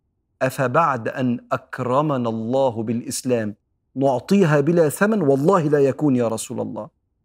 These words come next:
فقطع النبي صلى الله عليه وسلم ال-، الجواب أو المعاهدة اللي كان عايز يعاهد بيها، آه،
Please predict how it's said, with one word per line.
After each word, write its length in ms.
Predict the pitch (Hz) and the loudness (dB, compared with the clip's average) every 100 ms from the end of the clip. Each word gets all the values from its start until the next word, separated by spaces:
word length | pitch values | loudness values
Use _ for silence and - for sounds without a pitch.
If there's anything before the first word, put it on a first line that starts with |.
| _ _ _ _ | _ _ _ _
فقطع 480 | - 165 - 143 | -4 -4 -2 -2
النبي 300 | 117 120 131 | 0 0 0
صلى 180 | 123 113 | -2 -4
الله 120 | 113 | -2
عليه 120 | 131 120 | 0 -2
وسلم 440 | - 139 120 107 - _ _ _ | -2 -4 -4 -6 -10 _ _ _
ال-، 380 | 131 110 107 - - | -4 -4 -4 -10 -10
الجواب 840 | 117 107 117 104 123 123 151 139 | -6 -6 -6 2 4 4 2 0
أو 200 | 127 117 | -2 -2
المعاهدة 500 | 113 113 120 143 120 | -2 0 0 0 -2
اللي 120 | 117 | -2
كان 160 | 113 120 | -2 -4
عايز 320 | 120 131 113 | -2 -2 0
يعاهد 480 | 120 113 139 131 110 | 0 0 0 -2 -4
بيها، 340 | 139 127 113 - _ _ _ - | -4 -2 -6 -12 _ _ _ -4
آه، 200 | 113 | -4